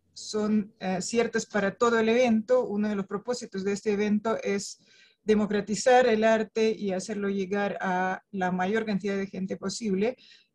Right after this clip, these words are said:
Y estos conversatorios con los artistas y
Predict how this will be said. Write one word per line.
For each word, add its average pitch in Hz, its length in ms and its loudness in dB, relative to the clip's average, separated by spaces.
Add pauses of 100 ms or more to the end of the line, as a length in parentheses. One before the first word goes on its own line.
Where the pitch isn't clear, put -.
(160)
Y 208 260 0
estos 233 220 -4
conversatorios 214 920 0
con 202 220 -4
los 202 160 -4
artistas 202 760 -6
y 220 340 -2